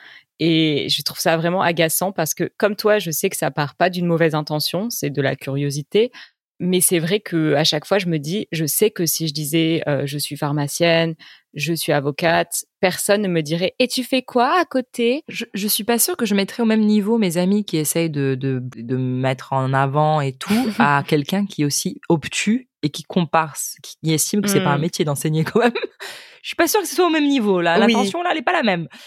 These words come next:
Speaker 2: Mais, euh, mais moi, je pense sincèrement, euh, que, bah, les gens, ils sont, enfin, tout ce qui est réseaux sociaux, je crois
Speaker 1: Oui.
Speaker 2: qu'il y a un préjugé dessus. Donc, ils estiment que c'est
Speaker 1: C'est
Speaker 2: pas
Speaker 1: ça.
Speaker 2: sérieux, peut-être.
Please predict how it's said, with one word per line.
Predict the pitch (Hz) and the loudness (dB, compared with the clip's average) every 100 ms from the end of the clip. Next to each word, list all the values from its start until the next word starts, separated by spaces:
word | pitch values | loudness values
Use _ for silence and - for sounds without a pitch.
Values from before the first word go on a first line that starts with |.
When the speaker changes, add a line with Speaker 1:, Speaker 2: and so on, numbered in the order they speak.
| - - | -14 -2
Speaker 2:
Mais, | 202 214 214 | 2 4 4
euh, | 202 190 185 | 4 4 2
mais | - 190 | 0 0
moi, | 202 277 | 2 0
je | - | -2
pense | - 247 | -4 -4
sincèrement, | - 233 233 214 214 269 302 - | 0 0 2 2 2 0 -4 -6
euh, | 170 - | -6 -4
que, | - 170 165 160 | -2 0 2 0
bah, | 156 156 | 0 2
les | 160 | 2
gens, | 160 190 185 | 2 2 2
ils | 165 | 0
sont, | - - 151 143 139 135 - - | -2 -2 -4 -4 -4 -8 -12 -6
enfin, | - 156 | -2 -2
tout | 185 | -2
ce | |
qui | - | 0
est | 180 | 2
réseaux | 190 190 | 4 4
sociaux, | 202 202 196 262 | 2 0 0 -2
je | 269 | 2
crois | 208 | 2
Speaker 1:
Oui. | 196 | 2
Speaker 2:
qu'il | |
y | |
a | 165 | 0
un | |
préjugé | 160 214 208 202 202 269 _ - | 2 0 0 2 0 -2 _ -8
dessus. | 165 - 208 - _ _ _ _ _ _ | -8 -6 -8 -10 _ _ _ _ _ _
Donc, | 151 147 | -4 0
ils | 160 | 2
estiment | 160 - 180 | 2 2 0
que | 175 | 0
c'est | 151 160 | -2 0
Speaker 1:
C'est | 165 | 2
Speaker 2:
pas | |
Speaker 1:
ça. | 156 - | 4 2
Speaker 2:
sérieux, | 190 208 262 | 2 2 2
peut-être. | - 254 285 320 - | -2 -4 -4 -6 -10